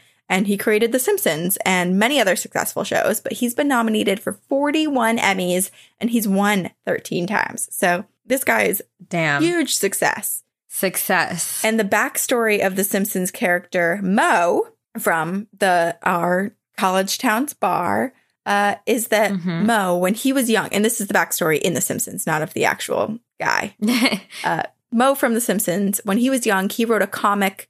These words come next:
Speaker 1: for a comic book company about J F K traveling back in time to save Abe Lincoln from assassination. And the company was like, "Eh, we don't really like this. No thanks." And then Moe goes on to try to sell other comics. And he did end up selling one about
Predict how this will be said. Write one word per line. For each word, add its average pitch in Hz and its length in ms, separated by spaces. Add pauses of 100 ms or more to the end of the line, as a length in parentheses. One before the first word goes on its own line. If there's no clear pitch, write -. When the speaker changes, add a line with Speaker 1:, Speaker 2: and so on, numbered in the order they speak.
(140)
Speaker 1:
for 202 140
a 180 80
comic 320 420
book - 280
company 180 440
about 180 360
J 220 220
F 247 140
K 190 280
traveling 180 500
back 214 340
in 233 100
time 202 360
to - 120
save 175 360 (100)
Abe 185 220
Lincoln 180 480 (180)
from 185 200
assassination. - 800 (200)
And 214 100
the 214 60
company 214 300
was 190 100
like, 180 180
"Eh, 285 260 (100)
we 208 80
don't 202 120
really 190 160
like 196 220
this. 202 380
No 233 180
thanks." 214 380 (300)
And 202 100
then 190 220
Moe 202 240
goes 190 240
on 175 140
to 170 60
try 175 180
to 175 60
sell 175 280
other 254 220
comics. 175 520 (380)
And 190 280 (160)
he 202 460
did 349 260
end 233 180
up - 120
selling 185 320
one 254 240
about 214 260